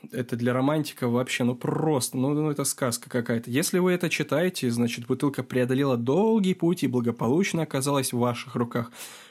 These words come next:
"Мне очень любопытно узнать, где оказалась эта бутылка и сколько времени потребовалось на то, чтобы она туда добралась",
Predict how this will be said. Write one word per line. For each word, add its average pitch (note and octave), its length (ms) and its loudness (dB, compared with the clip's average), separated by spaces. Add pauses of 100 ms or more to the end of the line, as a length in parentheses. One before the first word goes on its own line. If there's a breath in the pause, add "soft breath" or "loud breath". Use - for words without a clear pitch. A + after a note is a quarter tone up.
(160)
"Мне F3 100 4
очень A3+ 220 4
любопытно F3+ 460 2
узнать, D#3+ 420 0
где C3 380 2
оказалась D3 520 0
эта C#3 100 0
бутылка C#3 460 0
и A#2 60 2
сколько F#3+ 380 2
времени D3 340 2
потребовалось D3+ 640 0
на B2+ 120 0
то, D#3+ 160 0
чтобы C#3 280 -2
она C3 140 2
туда C3+ 180 0
добралась", D#3 520 0